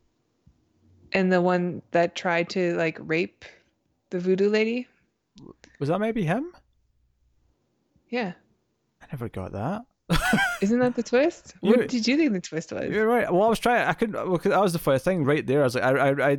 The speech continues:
Speaker 2: I know the twist is that he's a villain and he was, he was like, he was like a shady cop, but, um, and he, he tries to arrest the wrong guy for the, the current killings, but,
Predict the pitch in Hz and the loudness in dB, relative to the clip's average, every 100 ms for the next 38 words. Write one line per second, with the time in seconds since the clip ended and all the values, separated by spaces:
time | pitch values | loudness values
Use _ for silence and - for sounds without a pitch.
0 | - 139 165 185 - 147 - 120 120 120 | 0 0 2 0 0 -4 -2 -6 -4 -2
1 | 117 98 127 131 117 113 110 113 110 107 | -2 0 2 2 0 -4 -4 -4 -2 -6
2 | 113 120 113 123 - - 117 113 110 120 | -6 -6 -4 -4 -4 -6 -6 -6 -4 -4
3 | 104 - 143 160 - _ 110 - _ _ | -4 -2 0 0 0 _ -2 -2 _ _
4 | _ _ _ _ _ - 110 107 107 104 | _ _ _ _ _ -4 0 0 -2 -4
5 | 101 110 _ _ _ _ _ _ _ _ | -6 -12 _ _ _ _ _ _ _ _
6 | _ _ _ 123 139 143 135 - 147 135 | _ _ _ 0 2 4 2 2 0 2
7 | 127 123 127 120 117 110 113 113 - 107 | 2 2 0 0 0 2 0 0 -2 -6
8 | 104 - 127 170 180 - 110 110 107 101 | -6 -4 -2 -2 -2 0 0 -2 -6 -2
9 | 104 | -2